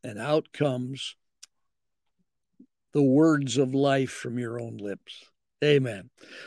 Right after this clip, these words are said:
All right. Well, I've beat on that drum enough. Trust that you will be excited about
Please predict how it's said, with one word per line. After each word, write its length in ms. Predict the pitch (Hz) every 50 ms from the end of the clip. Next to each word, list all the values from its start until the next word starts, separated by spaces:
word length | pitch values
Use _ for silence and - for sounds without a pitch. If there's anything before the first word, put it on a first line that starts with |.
| - -
All 100 | - 254
right. 200 | 196 147 120 - -
Well, 220 | - - 175 165
I've 260 | 165 165 151 135 131
beat 180 | 127 151 147 143
on 200 | 139 135 135 135
that 200 | 135 131 127 120
drum 280 | 120 139 143 135 127
enough. 440 | 135 135 156 175 202 202 - - - _ _ - - - - - _
Trust 360 | - - 151 147 131 - -
that 200 | 127 127 117 - -
you 100 | 147 135
will 160 | 127 127 123
be 180 | - - 139 131
excited 600 | 113 - - - - - 143 143 139 135 135 131
about 360 | 143 131 139 135 135 131 -